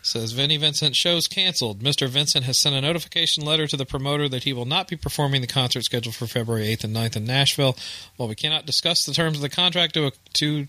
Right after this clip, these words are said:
a confidentiality clause within the contract, we are shocked at this development." Well, you're the one. "And it is, unfortunately, beyond our control. The matter has been turned over to our attorney.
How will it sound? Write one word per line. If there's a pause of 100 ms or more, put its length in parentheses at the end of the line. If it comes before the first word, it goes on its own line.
(140)
a
confidentiality
clause
within
the
contract, (340)
we
are
shocked
at
this
development."
Well,
you're
the
one. (400)
"And
it
is,
unfortunately,
beyond
our
control.
The
matter
has
been
turned
over
to
our
attorney.